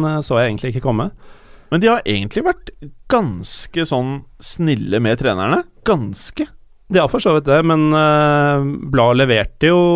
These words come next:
Speaker 1: tilsynelatende det han kunne levere med det laget, og det var ikke nok. Eh, men så har de da <laughs> brukt, hva blir det, hele statsgjelda til Iberia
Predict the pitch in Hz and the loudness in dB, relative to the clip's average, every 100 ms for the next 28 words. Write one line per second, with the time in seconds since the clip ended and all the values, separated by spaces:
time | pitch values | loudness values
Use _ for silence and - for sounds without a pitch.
0 | 170 165 - - - - - - 170 160 | 2 0 -4 -16 -20 -20 -20 -6 -4 0
1 | 147 117 113 - 123 120 107 135 131 - | 0 2 0 0 0 2 2 0 0 0
2 | 120 98 101 113 95 104 110 113 113 110 | 0 0 0 2 2 0 -2 0 2 2
3 | 127 151 - _ 127 123 123 113 - 131 | 2 -2 -4 _ -2 0 0 -2 -2 -2
4 | 143 - - - - - - - - - | -4 -6 -20 -20 -20 -20 -20 -20 -20 -4
5 | - 131 127 127 127 - 151 165 170 151 | 2 4 4 4 2 2 0 2 2 4
6 | 139 135 - - - - _ _ - - | 4 4 0 -4 -12 -18 _ _ -20 -20
7 | - _ - - 123 120 - - 127 120 | -20 _ -20 0 0 0 -8 -4 0 2
8 | 113 117 123 131 98 107 - 98 - 107 | 2 2 2 0 0 -2 -2 -4 -2 -2
9 | 107 113 107 120 104 107 143 | -2 -2 -2 -2 -2 -2 -4